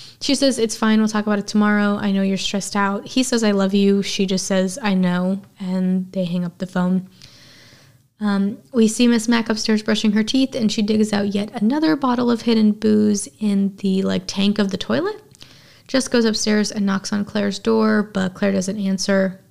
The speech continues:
We see Claire dead in her room in a rocking chair with a bag over her head. Well,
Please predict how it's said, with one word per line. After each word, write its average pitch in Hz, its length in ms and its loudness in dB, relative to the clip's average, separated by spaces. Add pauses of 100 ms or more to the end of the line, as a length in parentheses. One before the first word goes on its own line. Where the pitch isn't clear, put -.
(120)
We 185 180 -2
see 185 360 -4
Claire 185 380 -2
dead 180 340 -4
in 180 100 -2
her 180 220 -2
room 180 560 0
in 180 500 -4
a 180 60 -2
rocking 185 400 -4
chair 285 300 -2
with 285 100 -4
a 277 60 -6
bag 262 220 -6
over 269 180 -4
her 262 80 -2
head. 262 320 -4
Well, 190 200 0